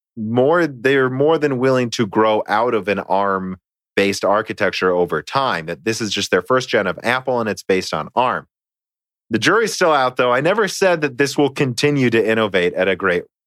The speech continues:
pace. I'm not sure it will. But let me continue your thoughts here.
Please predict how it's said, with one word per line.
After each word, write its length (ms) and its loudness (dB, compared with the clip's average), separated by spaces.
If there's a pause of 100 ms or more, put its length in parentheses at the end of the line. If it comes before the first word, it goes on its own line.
(140)
pace. 420 -4
I'm 160 -2
not 220 -2
sure 220 0
it 100 -2
will. 340 0 (380)
But 240 0
let 140 0
me 100 0
continue 680 0
your 240 0
thoughts 360 0
here. 300 -2